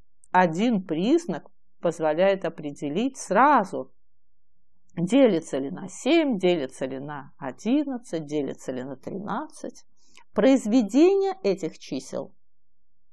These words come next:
тысяча один. Так, ну давайте рассмотрим этот признак сразу на конкретных примерах. Вот первое число.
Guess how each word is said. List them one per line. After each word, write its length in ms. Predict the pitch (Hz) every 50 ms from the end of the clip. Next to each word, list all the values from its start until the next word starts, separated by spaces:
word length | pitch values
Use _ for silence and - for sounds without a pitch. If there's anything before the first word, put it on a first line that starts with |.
| - - - - - - -
тысяча 600 | - 185 196 214 - - 294 277 - - 285 277
один. 440 | 294 294 262 - - - - - - - - - - - - - - - - - - - - - - - - - - - - -
Так, 260 | - 170 151 - - -
ну 140 | 330 466 466
давайте 380 | - 269 254 269 277 277 - 233
рассмотрим 600 | 208 226 220 - - 208 185 151 - - 151 165
этот 260 | 160 147 - - -
признак 400 | - 311 392 403 381 277 233 233
сразу 500 | - - - 202 226 277 262 - 214 180
на 360 | 156 147 170 185 190 190 - - - - - - - - -
конкретных 720 | - - 143 139 - - 160 160 165 165 160 160 - -
примерах. 680 | - 151 151 156 151 143 135 127 - 131 - - - - - - - -
Вот 240 | - 415 - - -
первое 440 | - 226 214 196 175 156 143 139 139
число. 560 | - - - - - - 131 107 - - -